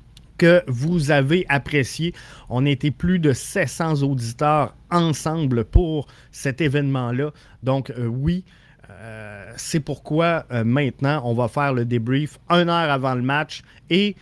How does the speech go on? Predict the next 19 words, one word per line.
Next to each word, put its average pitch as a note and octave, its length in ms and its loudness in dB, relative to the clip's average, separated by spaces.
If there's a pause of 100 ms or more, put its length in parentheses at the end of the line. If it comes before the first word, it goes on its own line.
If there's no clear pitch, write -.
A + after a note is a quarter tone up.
(240)
euh, C3+ 520 0
l'avant-match, E3 580 0
pardon, D3+ 480 -2
une F3+ 240 2
heure F3+ 200 0
avant C#3 240 -2
le A#2+ 60 -2
match D3+ 440 -4 (160)
et G3+ 240 2 (320)
on C#3+ 160 -2
va B2+ 180 -2
faire D3+ 460 -2 (640)
l'après-match C#3 960 -2 (160)
tout G#3 140 0
de - 80 -6
suite D#3 360 -6 (520)
après D3 580 -2
la C#3 320 -2
rencontre. B2 720 -4